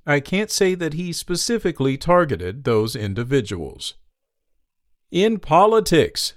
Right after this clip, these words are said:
the Senate on Thursday gave final approval to a small state income tax cut for Georgians who use the standard deduction when they file their returns,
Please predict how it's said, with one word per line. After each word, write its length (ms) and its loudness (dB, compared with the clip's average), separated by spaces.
the 140 4
Senate 500 2
on 220 2
Thursday 580 6
gave 320 2
final 460 4
approval 540 2
to 200 4
a 60 6
small 420 2
state 460 4
income 420 0
tax 340 -2
cut 360 2
for 160 0
Georgians 600 2
who 100 4
use 380 -2
the 100 0
standard 500 0
deduction 560 0
when 140 0
they 100 -2
file 360 0
their 180 2
returns, 680 -2